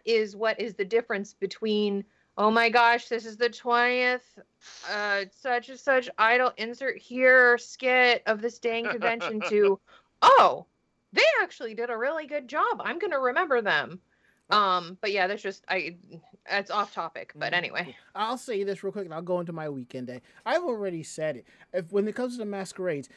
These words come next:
Speaker 3: if there's at least more than five idol skits, they should be moved to a,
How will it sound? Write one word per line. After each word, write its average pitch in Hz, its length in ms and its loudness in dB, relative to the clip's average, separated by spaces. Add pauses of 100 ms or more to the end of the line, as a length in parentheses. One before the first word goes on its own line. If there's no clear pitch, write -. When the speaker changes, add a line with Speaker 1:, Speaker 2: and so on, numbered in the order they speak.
(140)
Speaker 3:
if - 180 -6
there's 302 240 -2
at 262 220 4
least 214 680 -2 (220)
more 254 720 4 (220)
than 180 160 0
five 240 1040 0
idol 196 340 0
skits, - 600 -8 (340)
they 202 160 0
should 240 200 -8
be 240 120 -4
moved 226 500 -4 (160)
to 220 460 -6 (200)
a, 180 140 0